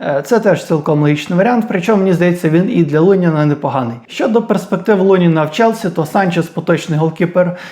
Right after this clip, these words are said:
аристократів, не демонструє якоїсь там наднадійності. Я думаю, що поборотися з ним за місце в старті цілком можливо. Ну, цікавий варіант для продовження кар'єри Луніна,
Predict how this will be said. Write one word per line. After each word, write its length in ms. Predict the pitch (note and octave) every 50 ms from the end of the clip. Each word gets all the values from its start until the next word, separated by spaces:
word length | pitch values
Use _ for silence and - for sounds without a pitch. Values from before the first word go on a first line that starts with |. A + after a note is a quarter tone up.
| - - -
аристократів, 680 | - G#3 G#3+ G#3+ - A3+ G#3+ A3+ A3+ A3 A3 - G3 F3+
не 140 | G3 G3
демонструє 460 | E3+ E3 D#3+ D3+ D3+ D3+ - D3+ D3 C#3+
якоїсь 340 | C#3 - D#3 D3 C#3+ C3+
там 200 | - - D3 C3+
наднадійності. 800 | C#3 C#3 C3+ B2+ C#3+ D#3 E3+ E3+ A3+ G#3+ G#3 F#3+ E3+ - - F3
Я 120 | E3 F3 F3
думаю, 320 | E3 F3 E3+ E3 D#3 D3
що 240 | D3 - - D#3 D3+
поборотися 600 | D3+ D#3+ D3 D3+ E3+ F3 D#3+ - - - - C#3+
з 40 | C3+
ним 160 | F3+ A3 A3+
за 120 | F#3+ G3+
місце 280 | F#3 F#3+ F#3+ F#3 - F#3+
в 60 | E3+
старті 480 | F3 - F#3 F3 E3+ - - E3+ D#3 - - - - - _
цілком 380 | - - A3 F#3+ - F#3+ E3 D3+
можливо. 420 | D3 C3 A#2+ B2+ B2+ A#2+ F#3+ G#3+
Ну, 140 | G#3 F#3+ E3
цікавий 380 | - - - - F#3+ G3+ G3 F3+
варіант 320 | D#3+ D#3 D#3+ E3 D#3+ C#3+ -
для 80 | D3+
продовження 600 | C#3+ - D#3+ D3+ D#3 D3 C#3 C#3 D3 C#3 C#3 C3 - - - - - - _
кар'єри 380 | _ - C3 D#3 D#3 D#3+ D#3 C#3+
Луніна, 480 | C#3+ C#3+ C3 B2 B2 B2+ B2+ - A2+